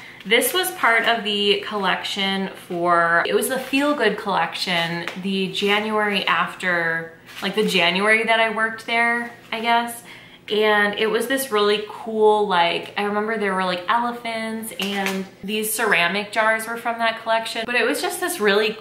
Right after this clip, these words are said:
cool, uh, like, Moroccan inspired collection that I really enjoyed. But it had really awesome teas in it. And Moroccan Mint, I actually thought I wasn't gonna be able to get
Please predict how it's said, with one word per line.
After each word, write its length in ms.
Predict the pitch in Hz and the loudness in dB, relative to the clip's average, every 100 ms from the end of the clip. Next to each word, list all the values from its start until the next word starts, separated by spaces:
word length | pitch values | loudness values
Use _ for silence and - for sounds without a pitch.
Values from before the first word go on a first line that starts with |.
| - | -10
cool, 640 | - 220 202 180 175 170 - | -4 4 4 4 0 -2 2
uh, 240 | 175 170 | 2 2
like, 180 | 170 180 | 0 0
Moroccan 580 | 190 180 196 233 233 196 | 4 6 6 4 -2 -2
inspired 560 | 175 - 180 165 165 | -2 -2 2 2 0
collection 460 | 165 190 170 - 180 | -2 -4 -2 -4 -4
that 100 | 180 | -2
I 60 | 180 | -2
really 480 | 170 180 185 202 | -2 -2 0 0
enjoyed. 640 | 196 180 175 160 170 226 277 - - - | 0 -2 -2 -2 0 -2 -4 -10 -18 -12
But 100 | 226 | -6
it 60 | 220 | 0
had 320 | 262 269 196 | 2 2 0
really 360 | 208 214 226 - | 0 0 -4 -6
awesome 520 | 180 190 - 233 208 | -6 -6 -6 -4 -6
teas 560 | - - 196 196 220 226 | -6 -8 -4 -4 -4 -4
in 180 | 277 | -4
it. 280 | 294 311 320 - - - - | 0 0 0 -2 -14 -12 -2
And 460 | 214 214 208 - 202 | 2 4 4 0 2
Moroccan 560 | 202 208 302 392 294 | 4 4 2 -2 -4
Mint, 640 | 214 196 180 175 180 - - - - - - | -2 0 0 -2 -6 -12 -16 -20 -20 -18 -2
I 120 | 208 | 2
actually 440 | 220 240 - 311 311 | 4 2 -2 -2 -2
thought 460 | - 202 185 185 | 0 2 4 4
I 180 | 180 180 | 2 0
wasn't 340 | 170 170 190 | 0 0 -2
gonna 240 | 202 202 196 | -4 -2 -2
be 140 | 180 | -2
able 220 | 175 175 175 | 0 -2 -4
to 420 | - 165 165 165 165 | -6 -6 -6 -8 -4
get 240 | 185 165 | 0 0